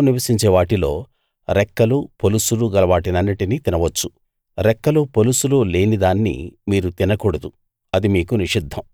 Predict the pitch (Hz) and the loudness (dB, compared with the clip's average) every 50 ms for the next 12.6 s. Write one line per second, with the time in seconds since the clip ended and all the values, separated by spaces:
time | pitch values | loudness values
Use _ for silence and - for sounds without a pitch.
0 | _ _ _ _ _ _ - 107 104 143 165 - _ 156 151 139 127 110 101 90 | _ _ _ _ _ _ 0 0 0 0 0 -4 _ 0 2 2 4 2 2 2
1 | 80 69 65 - - 98 90 - 139 139 135 - 95 - - - 92 95 123 - | 0 -2 -4 0 0 -2 0 0 -4 -6 -2 -4 -4 -4 -4 -8 -6 -4 -4 -6
2 | - _ _ 92 90 87 82 - _ 85 85 80 78 78 - - - - - - | -8 _ _ 0 0 0 0 -2 _ -2 -2 0 0 -2 -2 -4 -6 -8 -8 -14
3 | _ _ _ _ _ _ _ _ _ _ _ _ _ _ 95 95 95 90 87 76 | _ _ _ _ _ _ _ _ _ _ _ _ _ _ 0 2 2 2 2 -2
4 | - _ - 107 120 131 131 135 139 151 151 135 - 110 98 - - - 90 82 | -4 _ 0 2 2 2 2 2 0 0 -2 0 0 -2 -2 -2 -4 -4 -4 -2
5 | 82 82 80 85 85 82 - - 78 55 64 85 90 - _ _ _ _ _ _ | -2 -2 -2 -2 -4 -2 -2 -4 -4 -4 -6 -10 -14 -18 _ _ _ _ _ _
6 | _ _ _ _ _ _ - 87 - - - 113 98 92 82 78 73 - 92 110 | _ _ _ _ _ _ -2 -2 -2 -2 -2 0 2 2 2 2 0 -2 -6 -8
7 | 147 - _ _ _ _ _ _ _ _ _ _ _ _ _ _ _ 90 85 87 | -10 -14 _ _ _ _ _ _ _ _ _ _ _ _ _ _ _ 0 0 0
8 | 87 87 82 78 76 71 87 101 135 - _ _ _ _ _ _ _ _ _ _ | 2 2 0 0 0 -4 -6 -8 -8 -10 _ _ _ _ _ _ _ _ _ _
9 | _ 78 78 85 82 78 67 62 - 65 - - _ _ _ _ _ _ _ _ | _ -12 -4 -2 -2 -2 -2 -2 -2 -2 -2 -4 _ _ _ _ _ _ _ _
10 | _ _ _ _ _ _ _ _ _ _ _ _ 92 95 92 95 90 90 - 87 | _ _ _ _ _ _ _ _ _ _ _ _ 0 0 2 2 0 0 0 -2
11 | 82 65 - 95 113 139 - _ _ _ _ _ _ _ _ _ _ _ 90 87 | -2 -2 -2 -2 -2 -4 -6 _ _ _ _ _ _ _ _ _ _ _ -2 0
12 | 92 98 110 117 117 107 104 87 76 64 - | 2 2 2 2 2 2 0 -2 -2 -2 -4